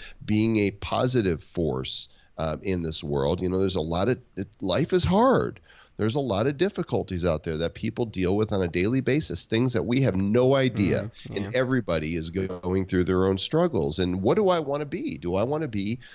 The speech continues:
Speaker 1: somebody who is negative and beating down people and, and spreading, you know, vomiting all over social media? Or do I wanna be somebody that can be, uh, that, that little bit of encouragement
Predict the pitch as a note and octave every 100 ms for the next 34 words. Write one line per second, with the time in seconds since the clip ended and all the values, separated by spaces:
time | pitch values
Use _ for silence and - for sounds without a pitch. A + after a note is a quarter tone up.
0 | - - G#2+ B2 B2 A2+ G#2+ G#2 G2 -
1 | - - F2 F2 E2+ F2+ G#2+ C3+ G2 D2
2 | D2 F2 F#2 G#2 D#2 D#2+ D#2+ F2+ - D#2+
3 | D#2 D#2+ E2+ G#2+ E2+ D2 - C#2+ C#2+ D2
4 | - - F2 F#2 F2+ E2+ F#2+ F2+ D#2+ D2+
5 | E2+ A2+ E2 D#2 D#2+ F2+ F2 E2 E2 E2+
6 | E2 F#2+ E2+ D2 C#2 B2 - - - A#2
7 | A#2+ B2+ B2+ D3+ D#3+ C3+ C#3 - C3+ C#3
8 | B2+ C3 A2 G#2 G#2 - G#2 F#2+ G2+ G2
9 | G2 F#2+ D#2+ F#2 F#2+ F#2+ - G2+ F2 G#2+
10 | A2 A#2+ A#2+ A#2 - - - A2 G#2+ G2+
11 | - F#2+ F2+ F2 D#2 A1 G1+